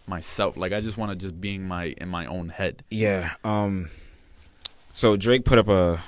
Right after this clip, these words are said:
Speaker 2: post of Nipsey. I'm gonna read it because it goes, it answers your question for, like,
Speaker 1: Yeah.
Speaker 2: somebody who would post it. So he goes,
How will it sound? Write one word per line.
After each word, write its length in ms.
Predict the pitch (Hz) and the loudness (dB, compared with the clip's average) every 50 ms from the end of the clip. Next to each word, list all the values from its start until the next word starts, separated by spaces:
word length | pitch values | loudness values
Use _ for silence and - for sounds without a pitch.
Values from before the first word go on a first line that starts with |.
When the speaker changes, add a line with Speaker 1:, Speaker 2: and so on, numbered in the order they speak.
| - - - - | -14 -12 -6 -2
Speaker 2:
post 240 | - 98 92 - | 0 0 0 0
of 60 | 90 85 | -2 -4
Nipsey. 460 | 87 87 82 - - 85 82 80 - | -4 -4 -6 -6 -6 -6 -6 -6 -6
I'm 80 | - 101 | -6 -4
gonna 120 | 104 98 | -2 -2
read 180 | 92 92 95 92 | 0 0 0 -2
it 60 | 85 | -2
because 340 | 80 82 - 87 80 80 78 | -2 -4 -4 -4 -4 -4 -6
it 160 | 60 73 87 | -8 -8 -6
goes, 400 | 85 87 87 87 80 67 80 - | -4 -4 -4 -4 -6 -8 -10 -10
it 60 | - - | -10 -10
answers 340 | 90 87 85 - 80 78 | -8 -8 -8 -8 -8 -8
your 120 | 78 78 78 | -8 -8 -8
question 300 | - 78 76 - 80 78 | -8 -8 -8 -8 -10 -12
for, 120 | - 80 | -8 -6
like, 120 | 78 85 95 | -6 -4 -4
Speaker 1:
Yeah. 40 | |
Speaker 2:
somebody 220 | 90 90 90 85 85 | -4 -2 -2 -2 -2
who 80 | 92 | -2
would 120 | 87 82 78 | -2 -2 0
post 260 | - 87 85 80 - | 0 0 0 -2 -4
it. 120 | 80 - - | -6 -8 -8
So 100 | - - | -6 -4
he 60 | 90 92 | -2 2
goes, 500 | 101 95 95 90 85 - - - - | 4 4 4 2 0 -4 -8 -12 -14